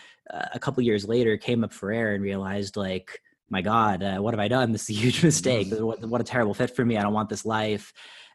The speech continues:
Speaker 1: And so spending a couple years, or excuse me, a couple months immersed in the culture, it's sort of a last litmus test. If, if you are at the end of three months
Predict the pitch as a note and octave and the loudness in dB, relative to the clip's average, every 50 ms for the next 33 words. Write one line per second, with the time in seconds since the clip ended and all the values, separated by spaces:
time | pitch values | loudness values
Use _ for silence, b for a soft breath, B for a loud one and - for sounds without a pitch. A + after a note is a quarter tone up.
0 | B - B2+ A#2+ - A2+ A2+ G2 - - F3 F3+ F#3+ F#3+ E3+ C3+ - - C3+ C3 | B -4 -2 0 2 2 2 2 0 0 0 0 2 2 2 0 -2 -2 -2 0
1 | - C#3 A#2+ G#2 G#2+ A#2 A2+ A2+ A2 G#2 G2+ G#2 G2+ A2 G#2 F#2 - - G2+ - | 2 2 2 4 4 4 4 4 2 2 0 -4 -4 -2 -4 -4 -4 -8 -12 -10
2 | - - A#2 G#2 A2 G2 F#2+ - G2+ G#2+ G#2 G#2+ A2+ A2 G#2+ G#2 G2+ F#2+ - - | -6 -4 -4 -2 -2 -2 -2 -2 -2 0 0 2 2 2 0 0 -2 -4 -6 -6
3 | G#2 G#2 G#2 G#2+ A2 - - - G#2 G2+ G2 - - G#2 G2+ G#2 - - G2+ F#2 | -4 -2 -2 -2 -2 -4 -4 -4 -4 -4 -4 -6 -6 -6 -6 -6 -6 -6 -6 -6
4 | F2+ E2+ B B B B B B B - A#2+ - - F3 F#3 F3 C#3 G#2+ G2+ F#2+ | -6 -8 B B B B B B B -8 -6 -4 -2 -2 0 0 0 -2 -2 -2
5 | F2+ F2 F2 - - - F#2+ F#2 F2+ C2+ D2+ F2+ F2 - - - F2 E2 - - | -2 -4 -4 -4 -6 -6 -6 -8 -8 -8 -8 -10 -10 -10 -10 -10 -10 -10 -10 -10
6 | - F#2+ F#2+ F#2 - - - A2 F#2+ G#2 A2 B2 C#3 D3 D3 C#3 C3 - - A2 | -8 -8 -8 -8 -10 -10 -10 -10 -8 -6 -4 -2 -2 0 0 0 -2 -2 -4 -4
7 | G#2+ G#2+ G#2 G2 G2 - F#2 F#2+ - A2 A2+ A#2 C3 B2+ A2+ - - - G#2 A2+ | -4 -4 -4 -4 -6 -8 -10 -10 -6 -4 -2 0 0 0 0 -2 -6 -8 -4 -2
8 | A2 A2 G#2 F#2+ F#2+ G2 G#2 A#2+ B2 - - - | -2 0 0 0 0 -2 -2 -4 -4 -6 -10 -12